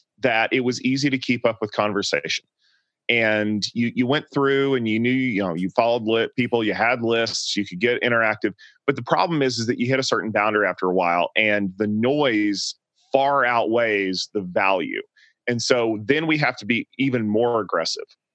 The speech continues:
I mean, when I first started out, you know, e-, everybody, you know, wants to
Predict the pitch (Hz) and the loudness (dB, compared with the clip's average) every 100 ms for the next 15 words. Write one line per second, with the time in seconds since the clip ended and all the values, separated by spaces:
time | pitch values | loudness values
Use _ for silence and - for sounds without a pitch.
0 | _ _ _ - 147 120 110 104 120 151 | _ _ _ -2 0 2 2 2 2 2
1 | 156 151 143 143 131 117 113 110 - 123 | 2 0 2 0 2 2 2 2 0 -2
2 | 107 92 82 - 110 92 - 123 127 123 | -2 -2 -4 -2 -2 -2 -4 -2 0 2
3 | 113 110 101 - 95 87 73 _ - 117 | 2 0 -2 -6 -4 -4 -6 _ -4 -4
4 | 104 113 | -2 -6